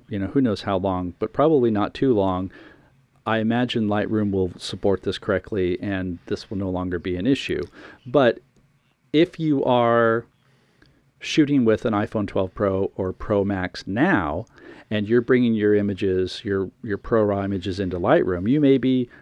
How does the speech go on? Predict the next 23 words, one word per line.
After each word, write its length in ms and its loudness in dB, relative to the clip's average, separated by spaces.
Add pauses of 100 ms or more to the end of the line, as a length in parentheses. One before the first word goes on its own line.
(100)
running 240 4
into 180 4
this 260 0
and 120 -4
saying, 320 -4
"Wait 220 2
a 60 4
minute, 280 -6 (120)
th-, 120 -2 (140)
I, 240 -6
I 100 2
was 160 0
expecting 600 -2
this 200 -2
great 320 -2
thing, 260 2
and 140 -2
when 100 -2
I 60 -2
look 180 -2
at 80 0
my 140 -2
phone, 580 -2